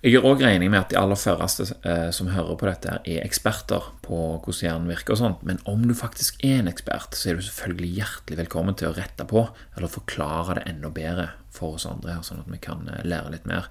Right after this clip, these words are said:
Men la oss nå få høre litt om hvordan hjernens Michel de Montaigne virker, og hvordan din forståelse for det kan hjelpe deg å ta de valgene som du ønsker å ta, hva nå det enn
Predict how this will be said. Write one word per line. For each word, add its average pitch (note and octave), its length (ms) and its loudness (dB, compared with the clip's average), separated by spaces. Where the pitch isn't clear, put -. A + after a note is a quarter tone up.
Men C3+ 140 12
la D#3 80 12
oss D#3 140 6
nå D#3 280 0
få C#3 140 4
høre A2+ 180 8
litt A#2 240 4
om G#2+ 60 -4
hvordan G#2+ 400 4
hjernens G2 580 2
Michel F#2+ 480 2
de F#2+ 140 -2
Montaigne F#2 640 -2
virker, F#2+ 540 -4
og - 100 -10
hvordan F#2 480 -2
din G2+ 320 0
forståelse G2+ 800 -2
for - 180 -6
det - 120 -10
kan F2+ 140 -6
hjelpe E2+ 360 -2
deg F#2 120 -2
å F2 100 -4
ta E2+ 280 -8
de E2+ 140 -4
valgene F2 440 -2
som - 180 -8
du G2 60 -6
ønsker E2+ 320 -8
å - 60 -8
ta, A#2 320 2
hva F2 380 -6
nå E2+ 340 -4
det - 260 -10
enn E2 360 0